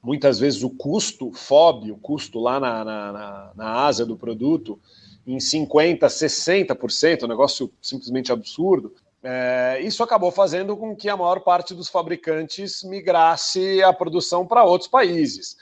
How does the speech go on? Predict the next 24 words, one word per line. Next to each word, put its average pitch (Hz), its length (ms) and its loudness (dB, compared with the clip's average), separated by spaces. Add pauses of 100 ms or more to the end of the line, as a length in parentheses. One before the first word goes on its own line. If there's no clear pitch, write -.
(280)
Quer 156 80 -4
dizer, 135 480 0 (160)
é, 127 580 0
em 123 120 -4
vez 143 200 0
de - 100 -6
se - 60 -10
fabricar 151 360 4
na 156 100 0
China, 185 240 -4
se 185 140 -6
fabrica 160 520 4
na 147 180 0
Malásia, 156 720 6
nas 131 200 0
Filipinas, 151 880 0
no 120 120 -4
Vietnã. 151 920 2 (440)
E 151 80 -4
aí, 175 500 2 (240)
qual 196 260 8
é 208 40 6
o 196 60 6
resultado? 160 720 2